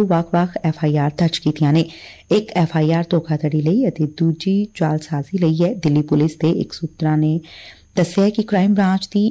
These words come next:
ਇੱਕ ਟੀਮ ਨੇ ਕੱਲ੍ਹ ਰਾਸ਼ਟਰੀ ਰਾਜਧਾਨੀ ਓਖਲਾ 'ਚ ਅਲ ਫਲਾਹ ਯੂਨੀਵਰਸਿਟੀ ਦਾ ਦੌਰਾ ਕੀਤਾ। ਦਿੱਲੀ ਪੁਲਿਸ ਨੇ ਯੂਨੀਵਰਸਿਟੀ ਨੂੰ ਇੱਕ ਨੋਟਿਸ ਵੀ ਜਾਰੀ ਕੀਤਾ ਹੈ ਤੇ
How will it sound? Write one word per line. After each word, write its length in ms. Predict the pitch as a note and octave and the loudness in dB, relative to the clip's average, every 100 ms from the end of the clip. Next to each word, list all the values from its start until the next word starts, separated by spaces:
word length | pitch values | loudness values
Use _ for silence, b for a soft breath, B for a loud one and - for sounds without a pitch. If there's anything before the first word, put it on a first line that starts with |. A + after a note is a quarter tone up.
| E3 | -2
ਇੱਕ 100 | E3+ - | -6 -2
ਟੀਮ 200 | F#3 F#3 | 0 2
ਨੇ 180 | F#3+ G3+ | 2 0
ਕੱਲ੍ਹ 240 | F3+ E3+ | 0 0
ਰਾਸ਼ਟਰੀ 340 | D#3 D#3+ - E3+ | 0 -2 -2 0
ਰਾਜਧਾਨੀ 540 | D#3 - F3 E3 F3+ | 0 -2 0 2 2
ਓਖਲਾ 360 | D#3 D#3 E3+ E3+ | 0 -4 -6 -6
'ਚ 140 | - E3 | -2 -2
ਅਲ 60 | |
ਫਲਾਹ 260 | D#3+ E3 D#3 | 0 0 0
ਯੂਨੀਵਰਸਿਟੀ 460 | D#3+ D3+ D3+ - D#3+ | 2 2 0 0 0
ਦਾ 140 | D3+ | 0
ਦੌਰਾ 260 | D3+ D3 F3 | 0 0 0
ਕੀਤਾ। 400 | F#3 F3+ F#3 F#3+ B B B B D#3 | 0 0 0 0 B B B B 0
ਦਿੱਲੀ 300 | G3+ F#3+ B3 | 2 4 4
ਪੁਲਿਸ 320 | B3 A#3+ B3 | 4 2 2
ਨੇ 60 | C4+ | 2
ਯੂਨੀਵਰਸਿਟੀ 500 | G#3+ E3+ E3 - G3+ | 4 4 0 0 0
ਨੂੰ 120 | A3+ | 2
ਇੱਕ 140 | - E3+ | 0 2
ਨੋਟਿਸ 420 | D#3+ D#3+ A#3 A#3 | 2 2 0 0
ਵੀ 80 | G3 | -2
ਜਾਰੀ 240 | D#3+ D3 | 0 -2
ਕੀਤਾ 300 | D#3 E3 D#3+ | -4 -6 -4
ਹੈ 60 | F#3+ | -6
ਤੇ 160 | G3 | -4